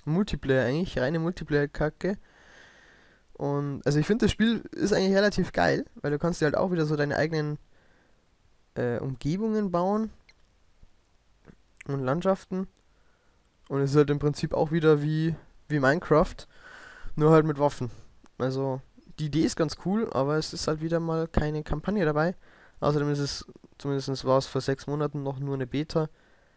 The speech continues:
weil ich hab mir das schon mal angeschaut. Aber,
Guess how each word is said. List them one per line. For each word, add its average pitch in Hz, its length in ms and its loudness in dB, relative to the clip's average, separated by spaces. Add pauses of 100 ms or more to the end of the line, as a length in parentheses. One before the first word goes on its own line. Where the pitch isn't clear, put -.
(360)
weil - 140 -6
ich 135 80 -6
hab 135 60 -2
mir 135 100 -4
das 127 200 -8
schon - 160 -10
mal - 80 -8
angeschaut. - 420 -8 (1400)
Aber, 127 680 0